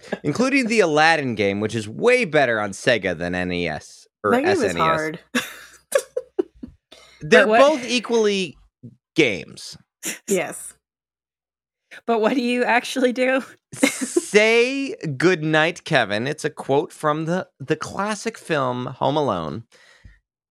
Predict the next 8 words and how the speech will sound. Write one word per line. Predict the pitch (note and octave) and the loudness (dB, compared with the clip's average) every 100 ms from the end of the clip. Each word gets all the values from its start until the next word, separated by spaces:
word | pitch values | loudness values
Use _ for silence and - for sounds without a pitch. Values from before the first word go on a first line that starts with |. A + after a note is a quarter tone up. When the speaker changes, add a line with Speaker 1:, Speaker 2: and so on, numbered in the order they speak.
| - | -4
Speaker 1:
And | B2 B2 A#2 A#2 A2+ A#2 A#2 G#2 - _ - | 0 0 0 0 -2 -2 -4 -6 -10 _ 0
it | C3+ C3+ - | 2 0 -2
is | C3 C3 B2+ B2+ A#2 - | 0 0 0 -2 -6 -4
a | A#2 B2 B2 | -2 0 -2
channel | A2 - B2 C3 D#3+ | -4 -4 -4 -2 -2
where | C3 A2+ | 0 2
I | G2+ | 0
review | G2+ F#2+ F#2+ F#2 G#2 B2+ D3+ E3+ G#3+ | -2 -4 -6 -4 -2 -2 -2 -4 -8